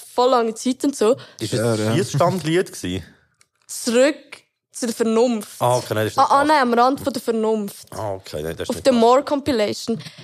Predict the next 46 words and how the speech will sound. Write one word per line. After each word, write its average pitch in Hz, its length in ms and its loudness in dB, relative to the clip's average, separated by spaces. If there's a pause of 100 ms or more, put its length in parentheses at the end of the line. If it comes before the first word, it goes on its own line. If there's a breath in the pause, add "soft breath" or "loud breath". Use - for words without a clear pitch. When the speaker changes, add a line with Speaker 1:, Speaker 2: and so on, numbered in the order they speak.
(360 loud breath)
Speaker 1:
Ähm, 226 460 4 (580)
ich - 160 -2
hab 226 160 4
das - 160 -12
in 226 80 0
die - 60 -12
Sendung 233 260 2
genommen. 226 360 2 (440 loud breath)
Und 233 200 2
dann 240 120 6
ist, - 280 -2 (200)
ich - 140 -2
hab's 240 140 -2
vor - 140 -2
allem 220 200 4
mit 220 160 0
Sendung 220 200 2
genommen, 208 200 0
weil 220 80 0
es - 100 -16
halt 214 140 -4
einfach - 160 -8
der 226 100 -8
Sully 226 380 0
ist 247 140 -4
und 226 120 -2
so 214 220 4
zum 226 240 -2
zeigen. 226 460 -2 (460 loud breath)
Ah, 233 140 6
es 240 180 0
ist - 340 -10
so 277 240 6
krass - 420 -6
viel - 320 0
passiert. 214 400 0
Er 214 80 4
hat 214 160 2
sich - 140 -6
als, - 440 -4 (320)
als - 500 -4
Persona, 214 680 0
als - 220 -4
Rap-Persona 208 500 0
mega 214 300 -2
gemacht. - 480 -2